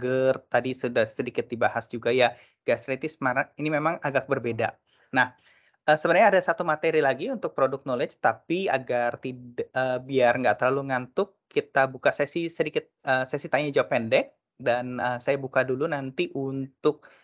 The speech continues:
li-, tiga atau lima pertanyaan. Dan untuk nanti partisipan terbaik tentunya akan mendapatkan, eh, satu souvenir menarik dari Gastin Force dan Probio Force, dan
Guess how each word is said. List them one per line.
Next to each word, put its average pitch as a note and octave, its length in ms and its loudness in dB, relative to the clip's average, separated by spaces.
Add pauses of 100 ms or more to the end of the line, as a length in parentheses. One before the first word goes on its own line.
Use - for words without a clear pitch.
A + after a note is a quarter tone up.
(120)
li-, D3 240 -2 (160)
tiga C#3+ 400 4
atau D3 160 0
lima C#3 160 0
pertanyaan. B2+ 800 -2 (320)
Dan C#3 320 0
untuk D#3+ 320 -8
nanti G3+ 480 -4 (320)
partisipan D#3 800 -2
terbaik E3 560 0
tentunya C3+ 400 -2
akan C3+ 240 -8
mendapatkan, A#2+ 680 0 (100)
eh, B2 480 -6
satu E3 320 -4
souvenir E3+ 320 -6
menarik D3+ 400 -6
dari A#2+ 400 -2
Gastin A#2+ 320 -4
Force A#2+ 240 -8
dan B2 160 0
Probio A#2 320 0
Force, A3 320 0 (240)
dan B2+ 240 2